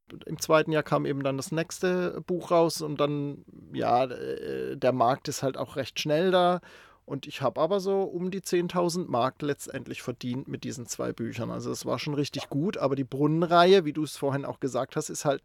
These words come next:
auch so eine, so eine Reihe, die sich, die, die so ein Selbstgänger ist, so.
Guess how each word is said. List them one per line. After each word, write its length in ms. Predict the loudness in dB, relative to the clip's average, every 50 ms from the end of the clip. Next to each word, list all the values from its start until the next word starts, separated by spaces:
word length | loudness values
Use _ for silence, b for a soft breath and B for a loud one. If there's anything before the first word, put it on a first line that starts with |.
| -12 -20 _
auch 220 | -4 -2 -2 0 0
so 140 | 2 2
eine, 200 | 2 2 0 -2
so 120 | -2 -2 -2
eine 240 | 0 0 0 2 4
Reihe, 280 | 4 6 6 6 4
die 160 | 4 2 0
sich, 380 | -2 -2 -4 -4 -6 -8 -10 -8
die, 420 | -8 -8 -8 -8 -8 -12 -12 -14
die 160 | -8 -6 -4 -2
so 120 | 0 0
ein 80 | 0 2
Selbstgänger 720 | 2 2 2 2 -2 -2 2 2 2 4 4 2 2 0
ist, 360 | -2 -4 -2 -2 -4 -4 -6
so. 240 | -6 -6 -6 -8